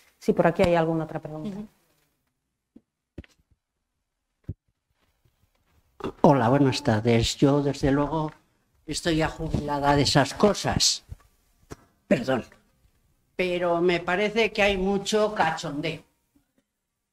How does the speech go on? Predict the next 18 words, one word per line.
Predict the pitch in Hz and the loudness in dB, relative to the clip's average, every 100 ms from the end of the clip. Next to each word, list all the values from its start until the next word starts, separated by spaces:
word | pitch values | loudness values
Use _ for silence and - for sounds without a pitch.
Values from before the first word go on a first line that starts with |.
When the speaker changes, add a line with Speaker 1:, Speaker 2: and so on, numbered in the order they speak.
| _ _ - | _ _ -4
Speaker 3:
Mucho | 196 247 262 294 277 | 0 2 2 2 4
cachondeo. | 208 - 143 143 117 95 | 4 4 4 4 0 -2
O | 101 | -2
sea, | 185 160 | 2 4
yo | 196 214 | 4 2
fui | - 214 | 2 4
madre | 208 214 202 175 | 4 4 2 2
de | 151 | 0
tres | 151 160 - | 0 -4 -2
hijos, | 104 151 | -4 0
madre | 165 233 208 170 | 4 4 4 -2
sola. | - 107 104 - _ _ _ _ _ _ _ _ _ _ _ _ _ _ _ _ _ _ _ _ _ | -2 -4 -4 -12 _ _ _ _ _ _ _ _ _ _ _ _ _ _ _ _ _ _ _ _ _
A | 180 180 185 | 4 4 6
mí | 240 240 | 4 4
no | 233 | 4
me | 220 | 4
ha | |
ayudado | 214 214 240 233 240 | 2 4 4 2 -2